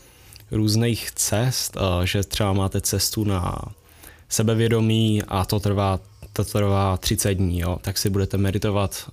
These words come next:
eh, a posíjíte si tím sebevědomí, nebo máte meditaci na focus nebo motivaci na produktivitu.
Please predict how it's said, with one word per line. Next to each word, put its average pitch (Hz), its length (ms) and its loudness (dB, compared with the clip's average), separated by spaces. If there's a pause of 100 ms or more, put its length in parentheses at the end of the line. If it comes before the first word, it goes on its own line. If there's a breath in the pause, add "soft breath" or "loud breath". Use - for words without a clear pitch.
eh, 98 40 0 (380)
a 87 240 -2
posíjíte 104 600 -2
si 101 140 -2
tím 101 160 2
sebevědomí, 95 640 2
nebo 90 420 0 (540 loud breath)
máte 95 880 2
meditaci 95 640 0
na 92 100 2
focus 104 520 0
nebo 92 400 0
motivaci 104 760 -2
na 98 140 0
produktivitu. 107 720 0